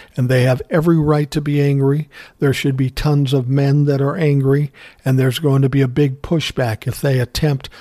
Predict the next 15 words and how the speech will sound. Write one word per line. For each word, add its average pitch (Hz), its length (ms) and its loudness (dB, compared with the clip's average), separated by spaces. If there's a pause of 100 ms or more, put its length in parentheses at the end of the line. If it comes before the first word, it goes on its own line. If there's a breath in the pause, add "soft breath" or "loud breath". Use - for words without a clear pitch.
(220 loud breath)
overturning 139 720 0 (200)
Roe 131 320 2
v. 127 280 -2
Wade. 123 480 0 (360)
<clears throat> - 140 -10 (1300 loud breath)
But 170 200 0
in 160 100 -2
talking 214 460 0
to 175 160 -2
the 156 100 -4
Supreme 165 560 -2
Court, 151 460 -2
it 170 100 -8
was 139 240 -2
interesting. 170 720 -6